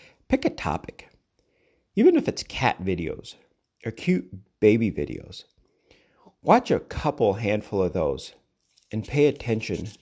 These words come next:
to see what your future suggestions are. I don't think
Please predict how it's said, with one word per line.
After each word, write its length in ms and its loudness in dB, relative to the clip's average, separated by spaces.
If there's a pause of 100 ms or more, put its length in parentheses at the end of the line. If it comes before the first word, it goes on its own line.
(300)
to 140 -2
see 420 -2 (440)
what 600 0
your 120 -2
future 400 -4
suggestions 760 -4
are. 200 -10 (2000)
I 100 0
don't 400 4
think 360 0